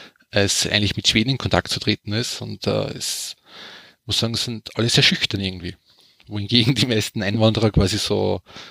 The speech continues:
ja, es, man freut sich, dass man Kontakt hat mit jemandem und gleich voll offen und so. Und, ähm,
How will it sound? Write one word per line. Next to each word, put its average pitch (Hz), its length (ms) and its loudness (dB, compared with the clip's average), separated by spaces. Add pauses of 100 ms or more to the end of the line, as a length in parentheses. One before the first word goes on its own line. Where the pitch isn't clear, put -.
(140)
ja, 131 320 0
es, 123 160 -8 (240)
man 98 200 -2
freut 131 280 8
sich, - 160 4
dass - 160 2
man 117 100 0
Kontakt - 440 -2
hat 127 80 -8
mit 127 120 -4
jemandem 127 440 -2
und 104 220 0
gleich 104 160 4
voll 120 120 0
offen 113 320 -2
und 127 100 -4
so. 139 200 -2 (1000)
Und, 104 380 -10
ähm, 113 420 -6